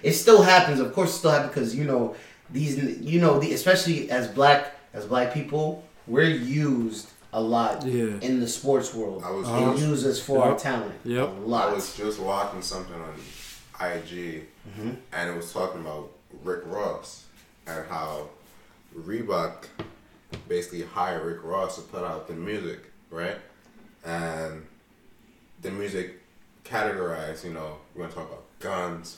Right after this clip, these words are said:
Speaker 3: violence, and all that shit. But the moment Rick Ross mentioned something else, they, they, they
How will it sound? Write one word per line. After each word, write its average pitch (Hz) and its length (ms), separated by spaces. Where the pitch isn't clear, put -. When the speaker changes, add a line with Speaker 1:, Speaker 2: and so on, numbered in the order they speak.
Speaker 3:
violence, 80 460
and - 140
all 82 160
that 78 180
shit. 85 180
But - 140
the 82 80
moment 90 480
Rick 82 200
Ross 90 440
mentioned 85 440
something - 400
else, - 540
they, 82 180
they, 76 160
they 76 140